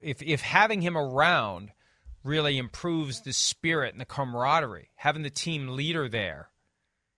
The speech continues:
helps. That's another tangible reason to have been there. I mean, we still don't know why he wasn't there. A-, a-, so I, I, I'm not, I'm not picking on the guy. He made the decision not to go. I don't know why he didn't go. You can't say,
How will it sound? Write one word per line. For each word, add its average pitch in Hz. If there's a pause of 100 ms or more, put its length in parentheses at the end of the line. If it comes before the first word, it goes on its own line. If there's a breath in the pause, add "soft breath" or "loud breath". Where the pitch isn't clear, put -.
(120)
helps. -
That's 147
another 156
tangible 143
reason 120 (580)
to 147
have 123
been 160
there. 98
I 120
mean, 139
we 160
still 185
don't 196
know 180
why 131
he 139
wasn't 123
there. 170 (720)
A-, 123
a-, 147
so 127 (340)
I, 208
I, 202
I'm 226
not, 247
I'm 190
not 240
picking 226
on 175
the 151
guy. 123 (680)
He 185
made 226
the 196
decision 190
not 165
to 156
go. 139
I 147
don't 185
know 202
why 165
he 143
didn't 127
go. 139 (240)
You 156
can't 214
say, 220